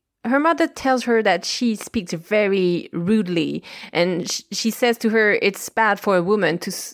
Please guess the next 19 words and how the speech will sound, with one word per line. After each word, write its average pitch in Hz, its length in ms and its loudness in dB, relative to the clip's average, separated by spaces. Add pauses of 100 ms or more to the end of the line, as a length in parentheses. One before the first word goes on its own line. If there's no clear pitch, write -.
(140)
to 190 80 -6
be 190 160 2
rude. 175 480 0
You 180 300 -2
will 180 100 0
never 175 240 0
find 233 260 0
a 214 60 2
husband 214 320 0
if 196 100 -8
you're 185 140 -2
rude," 185 320 2
and, 175 140 2
and 170 420 0
so 185 160 -2
on 175 140 2
and 165 100 -2
so - 80 -6
on. - 160 -8